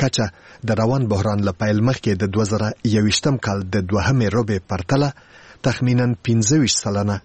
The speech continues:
کمه شوې. په داسې حال کې چې د نارینه‌و د کاري فرصتونو په کچه کې اووه سلنه کموالی راغلی. میراژ د مطلب په دوام زیاتوي چې د کار په بازار کې د ښځو پر ونډه د طالبانو لخوا لګېدلو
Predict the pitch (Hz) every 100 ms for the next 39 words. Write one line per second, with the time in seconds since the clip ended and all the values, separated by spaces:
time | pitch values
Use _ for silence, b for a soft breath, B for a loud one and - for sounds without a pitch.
0 | _ 113 107 104 139 110 - b b b
1 | 104 107 - 123 131 - 127 B B B
2 | 110 107 104 107 120 131 107 101 107 104
3 | - 107 - 101 113 110 117 123 - 117
4 | 131 117 B B 120 120 139 - 101 98
5 | 98 - 104 113 104 104 107 110 113 -
6 | _ _ _ _ _ - 123 123 127 -
7 | 120 107 104 120 113 117 101 107 117 104
8 | 95 110 123 - 120 - B B 123 156
9 | 147 - 135 131 120 131 - 131 117 -
10 | 123 120 - 104 113 123 117 107 - 98
11 | 98 107 110 104 101 120 117 101 95 95
12 | 110 107